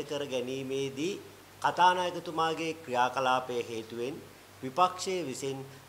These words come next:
කතානායකතුමාට එරෙහිව විශ්වාසභංග යෝජනාවක් ගෙනවිත් තිබෙනවා. විපක්ෂය කියන්නේ කතානායකතුමා ශ්‍රේෂ්ඨාධිකරණයේ නිර්ණයට පටහැනිව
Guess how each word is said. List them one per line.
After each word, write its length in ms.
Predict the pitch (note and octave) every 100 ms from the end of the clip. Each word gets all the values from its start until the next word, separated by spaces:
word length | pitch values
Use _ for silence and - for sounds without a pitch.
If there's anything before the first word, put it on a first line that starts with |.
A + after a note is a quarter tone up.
| -
කතානායකතුමාට 1120 | C3 D#3 D#3+ D#3+ D#3+ D#3+ D3+ D3 C3 C3 C3
එරෙහිව 360 | A#2 A#2 B2 D3
විශ්වාසභංග 640 | C3+ - B2+ A#2+ A#2+ A#2+ B2
යෝජනාවක් 600 | A2 A2+ A2 A2 A#2 A2
ගෙනවිත් 340 | A2 G#2+ G#2+
තිබෙනවා. 400 | - F#2 E2+ - -
විපක්ෂය 600 | D#3+ F3 A#3 A#3 B3 G#3+
කියන්නේ 560 | F#3 F3 D#3+ E3 A3+ A3 - - - - - - - -
කතානායකතුමා 1120 | - D3 F#3 F3+ F3+ F3 E3 E3 D#3+ D3+ F3 G3 - - - -
ශ්‍රේෂ්ඨාධිකරණයේ 1300 | - D3 F3 E3 G3 F#3 F3+ F3+ F3+ E3+ F3 E3+ E3
නිර්ණයට 540 | D3+ D#3 F3 F3 E3+ E3
පටහැනිව 600 | F3+ E3+ F#3 F#3 E3+ A2